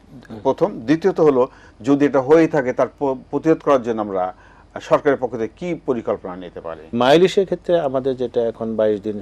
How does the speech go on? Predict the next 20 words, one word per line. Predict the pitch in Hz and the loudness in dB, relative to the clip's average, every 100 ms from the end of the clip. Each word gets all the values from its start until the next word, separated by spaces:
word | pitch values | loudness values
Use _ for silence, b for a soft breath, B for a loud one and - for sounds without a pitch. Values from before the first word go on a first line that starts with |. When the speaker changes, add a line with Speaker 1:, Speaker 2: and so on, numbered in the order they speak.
| - | -10
Speaker 1:
শুরু | 101 98 | -8 -8
হয়, | 101 139 | -10 -14
এটা | 113 107 98 | -12 -12 -10
ইন্ডিয়াতে, | 113 104 113 107 113 | -10 -2 0 0 -2
আহ, | 110 - - - - 110 104 | -2 -4 -20 -8 0 0 0
এই | 104 110 110 98 92 | -4 -8 -10 -12 -12
নাই, | 104 120 98 - | -2 0 0 -2
তাদের | 110 107 | -2 -2
ওখানে | 104 - 104 101 | -4 -6 -6 -6
ব্যান | 95 107 101 | -2 0 0
পিরিয়ড | 104 98 92 - | -6 -8 -10 -12
নাই। | 101 82 B B B B | -14 -14 B B B B
হ্যাঁ, | 127 110 104 - | 2 2 0 -6
তো | |
এই | 135 143 | 0 2
কারণে | 143 170 180 214 | 2 0 -2 -4
তারা, | 220 147 120 107 | 2 4 4 2
আহ, | - 110 101 95 101 - | -2 -4 -2 -4 -10 -14
ফিশিং | - 104 107 | -14 -10 -6
করতে | - 107 - | -4 -4 -4